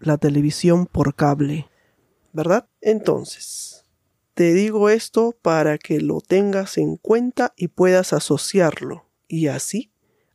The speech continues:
acortas el camino de la interiorización de este aspecto. ¿Te ha gustado la pista que ya te he empezado a dar?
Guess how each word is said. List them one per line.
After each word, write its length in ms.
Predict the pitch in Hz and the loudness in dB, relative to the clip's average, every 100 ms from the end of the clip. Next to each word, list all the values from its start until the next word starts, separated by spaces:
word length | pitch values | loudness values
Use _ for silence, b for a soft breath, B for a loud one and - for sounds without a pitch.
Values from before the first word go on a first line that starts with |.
| - | -8
acortas 680 | 147 - 180 185 - 190 165 | -8 0 0 2 0 0 0
el 180 | 147 | -2
camino 640 | - 139 151 214 233 240 - _ _ _ - | -2 0 4 4 2 -2 -4 _ _ _ -6
de 280 | 156 151 | 0 2
la 220 | 147 143 _ | 2 -2 _
interiorización 1500 | 208 240 226 226 208 180 156 147 - 139 147 214 233 247 202 | -6 -4 -2 2 2 4 4 2 0 -2 -2 0 0 0 0
de 240 | 151 160 | 2 4
este 260 | 190 - 139 | 2 0 -6
aspecto. 640 | - - 143 - 208 254 _ _ _ _ _ _ _ _ _ _ _ _ | -6 -6 -6 -2 -2 -2 _ _ _ _ _ _ _ _ _ _ _ _
¿Te 120 | - | -2
ha 40 | 175 | 0
gustado 460 | 175 - 180 175 | 0 0 4 4
la 100 | 170 | 4
pista 380 | 156 185 - 170 | 2 -2 0 0
que 160 | - 160 | 0 0
ya 120 | 165 | 0
te 100 | - | 0
he 20 | |
empezado 460 | 160 170 - 175 156 | -2 -2 0 0 2
a 60 | 160 | 4
dar? 340 | 226 180 | 2 0